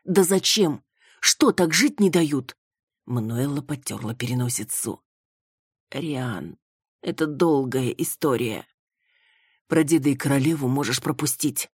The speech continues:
я в курсе". "Хорошо". Дед женился на такой же, как он сам. Родился отец. Он тоже женился. Правда, сначала родил нас двоих. "Как родил?" удивился Адриан. "Наша мать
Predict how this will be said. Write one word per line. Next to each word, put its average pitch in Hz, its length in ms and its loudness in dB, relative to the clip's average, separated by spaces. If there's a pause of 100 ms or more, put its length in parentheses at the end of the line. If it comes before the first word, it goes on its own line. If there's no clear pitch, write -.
(120)
я 139 180 2
в 123 80 -8
курсе". - 520 -2 (760)
"Хорошо". - 640 -8 (800)
Дед 185 260 0
женился 165 480 0
на 139 120 -4
такой 160 260 -2
же, 135 120 -4
как - 180 -8
он 170 100 -2
сам. 117 440 -2 (400)
Родился 151 540 0
отец. 135 500 -6 (380)
Он 196 140 0
тоже 165 340 -2
женился. 147 640 -4 (560)
Правда, 147 480 -4 (200)
сначала 175 500 0
родил 160 300 -2
нас 151 220 0
двоих. 127 500 -2 (600)
"Как 123 260 -4
родил?" 113 460 -4 (380)
удивился 123 560 -4
Адриан. 123 520 -2 (1000)
"Наша 165 400 -2
мать 165 440 -2